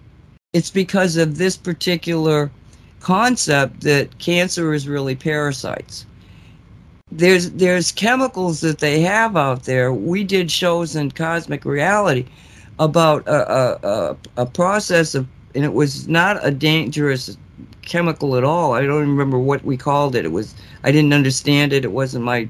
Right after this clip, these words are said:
thing to understand it. My thing to was understand what was happening. And it prim-, primarily was in England and France. And these doctors were having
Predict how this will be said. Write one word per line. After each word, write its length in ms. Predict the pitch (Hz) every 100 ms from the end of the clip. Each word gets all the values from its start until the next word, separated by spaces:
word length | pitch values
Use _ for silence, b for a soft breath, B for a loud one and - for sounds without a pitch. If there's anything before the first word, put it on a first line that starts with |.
| -
thing 220 | - 156 175
to 100 | 123
understand 520 | 120 120 - 135 127
it. 60 |
My 120 | 82 127
thing 260 | 131 160
to 80 | 147
was 220 | 135 127 B B B - - -
understand 540 | 147 143 139 160 147
what 80 | 123
was 160 | 113 127
happening. 520 | 160 175 180 117 123 B B B B
And 100 | -
it 140 | 147 120 - - -
prim-, 400 | 160 165 180 - -
primarily 720 | 160 151 170 208 202 170 151
was 360 | 147 143 143 -
in 280 | 143 135 131
England 460 | - 170 170 165 156
and 180 | 139 131
France. 540 | 180 180 147 - - B B B B B B
And 180 | 160 160
these 220 | 160 147
doctors 600 | 170 190 247 - 165 143
were 180 | 151 156
having 600 | 160 156 156 151 139 135